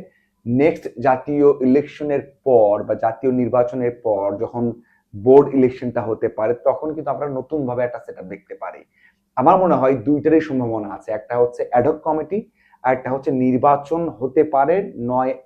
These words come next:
অক্টোবর। সেই সময় যদি হয় তাহলে অবশ্যই ওই যে প্যানেল সংকট সেটা আছে এবং প্যানেল হলে এমন দুইটা প্যানেল হতে পারে। দেখার অপেক্ষা এই গেমটা, মানে এই, আহ, রাজনৈতিক মোড়টা কত দূর যায়, কারণ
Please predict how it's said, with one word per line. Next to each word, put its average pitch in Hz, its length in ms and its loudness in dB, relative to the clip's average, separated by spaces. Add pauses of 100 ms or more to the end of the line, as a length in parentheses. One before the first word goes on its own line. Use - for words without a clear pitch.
(160)
অক্টোবর। 175 640 4 (400)
সেই 185 300 4
সময় 185 240 -2
যদি 127 160 0
হয় 117 280 0
তাহলে 135 200 -2
অবশ্যই 117 600 -4
ওই 156 140 -4
যে 185 200 -6 (400)
প্যানেল 139 340 0 (140)
সংকট 147 460 -2
সেটা 127 320 -4
আছে - 240 -4
এবং 156 220 -2
প্যানেল 143 220 0
হলে 170 340 -2 (280)
এমন 139 240 0
দুইটা 127 180 2
প্যানেল 117 220 -4
হতে 127 300 0
পারে। 90 380 -8 (360)
দেখার 127 280 0
অপেক্ষা 131 540 -4 (540)
এই 156 180 8 (340)
গেমটা, 131 500 6
মানে 107 240 -4
এই, 131 340 4 (460)
আহ, 117 280 4 (160)
রাজনৈতিক 127 680 -2
মোড়টা 117 640 -2 (600)
কত 139 240 -6
দূর 131 220 4
যায়, 101 200 -4
কারণ 131 320 2